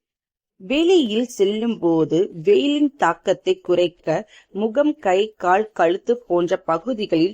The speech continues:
கிரீம் தடவி விட்டு வெளியே செல்லுங்கள். தரமான கூலிங் கிளாஸ் அணிவது நல்லது. தினமும் காலை, இரவு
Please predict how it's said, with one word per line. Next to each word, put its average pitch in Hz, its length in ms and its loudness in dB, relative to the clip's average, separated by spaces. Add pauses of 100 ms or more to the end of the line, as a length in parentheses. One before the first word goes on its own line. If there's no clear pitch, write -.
(120)
கிரீம் 285 320 -2
தடவி 180 400 0
விட்டு 175 420 -2
வெளியே 185 420 0
செல்லுங்கள். 151 580 -2 (120)
தரமான 233 680 2 (540)
கூலிங் 311 440 2
கிளாஸ் 185 280 2 (200)
அணிவது 170 520 2 (420)
நல்லது. 160 480 2 (520)
தினமும் 240 580 2 (100)
காலை, 262 440 0 (140)
இரவு 202 260 2